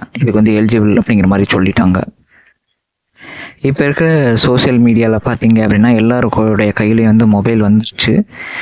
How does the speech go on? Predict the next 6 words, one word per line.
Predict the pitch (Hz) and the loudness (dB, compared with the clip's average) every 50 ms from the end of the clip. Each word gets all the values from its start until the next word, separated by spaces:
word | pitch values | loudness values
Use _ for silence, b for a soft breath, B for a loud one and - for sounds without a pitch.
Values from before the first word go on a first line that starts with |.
| B B B B | B B B B
அதனால | - 113 123 123 123 123 127 123 | -4 -2 0 2 2 2 2 2
எல்லாருமே | 117 113 123 135 143 143 139 139 135 139 147 143 139 127 | 2 0 0 0 0 0 0 2 2 2 2 2 2 4
வந்து | 120 117 117 120 113 | 4 4 2 2 0
பாத்தீங்கன்னா, | 120 117 107 113 110 107 110 117 139 143 131 113 104 98 95 95 B B B B B B B B - | 0 -2 -2 0 2 2 4 2 2 2 2 2 0 0 -2 -4 B B B B B B B B -6
அஹ், | 117 113 107 98 | -4 -2 0 0
வேலைவாய்ப்பு | 104 117 127 135 139 131 127 120 117 117 131 123 | 0 0 0 0 0 0 0 -2 -2 -2 -2 0